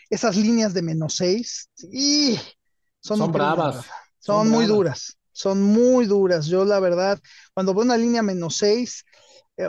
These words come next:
Speaker 1: o no le meto o le meto en contra. Y yo cre-, yo no, no recuerdo en mucho tiempo haberle jugado a favor a un equipo que dé seis puntos, la verdad.
Speaker 2: Sí, no, a-, ahora son catorce, ¿no? O sea, son, son muchos más.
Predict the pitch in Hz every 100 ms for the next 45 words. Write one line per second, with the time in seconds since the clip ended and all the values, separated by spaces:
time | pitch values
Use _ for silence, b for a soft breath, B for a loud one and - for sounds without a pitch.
0 | - 202 240 330 269 247 269 202 185 202
1 | 202 208 202 190 160 180 156 - - 160
2 | 196 233 175 170 190 208 196 175 165 165
3 | 196 175 - 185 180 175 156 165 226 -
4 | - 202 190 175 196 156 170 175 147 139
5 | 165 165 165 147 151 143 143 - 143 -
6 | 131 131 123 113 110 113 117 - _ -
7 | 185 196 190 196 190 190 190 190 180 180
8 | 190 220 285 285 247 226 220 208 196 262
9 | 247 170 139 170 190 139 151 131 165 170
10 | 147 170 170 175 175 165 214 208